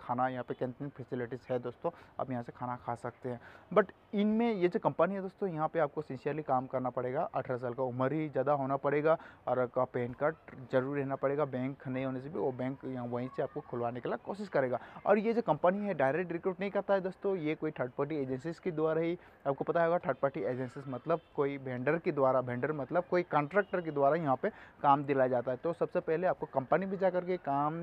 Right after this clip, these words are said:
के लिए कॉन्ट्रैक्टर से मिलना होगा। So इनके लिए यहाँ पे shifting सवेरे से होता है दोस्तों। आप सवेरे यहाँ पे जाइए, आपको पता होगा बारह घंटा, आठ बजे से, आठ बजे तक होता है या फिर सात बजे से सात बजे तक होता है। तो वही time में आपको exact उनको जाकर पकड़ना है दोस्तों।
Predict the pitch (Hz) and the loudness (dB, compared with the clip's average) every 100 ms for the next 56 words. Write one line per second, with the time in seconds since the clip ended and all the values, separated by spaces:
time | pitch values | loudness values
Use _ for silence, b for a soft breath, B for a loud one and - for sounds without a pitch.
0 | 175 175 160 151 143 131 135 139 131 131 | -6 -8 -4 0 0 0 0 0 0 0
1 | 123 139 147 123 123 123 131 B B - | -6 -6 -2 0 0 2 0 B B -4
2 | 247 220 185 208 214 214 202 196 170 165 | 2 2 2 2 4 6 6 6 2 0
3 | 185 170 - 196 180 135 139 156 175 160 | 0 -4 -2 0 4 4 4 2 2 2
4 | 170 156 156 185 147 - 135 139 160 156 | 2 0 0 2 2 2 0 2 0 0
5 | 165 147 143 156 139 147 151 156 151 143 | 0 0 0 0 -2 -2 2 4 4 4
6 | 131 139 143 147 B B - 135 139 139 | 6 4 4 2 B B 2 4 6 2
7 | 135 147 143 139 - 135 135 135 131 135 | 0 0 0 0 4 4 6 4 2 2
8 | 131 123 135 135 131 139 131 135 131 135 | 0 0 0 2 0 -2 -2 -2 0 -2
9 | 127 127 131 135 127 131 131 139 131 127 | -2 -6 -4 -2 -2 -2 -2 -2 -4 -4
10 | 156 - 202 165 233 196 170 151 135 - | -4 0 6 6 6 6 6 4 2 4
11 | 151 135 180 196 - - 156 156 185 160 | 2 2 0 0 -6 -8 -4 0 2 2
12 | 131 165 - 139 131 135 139 131 - | 2 0 -6 -6 -4 -2 -2 -4 -6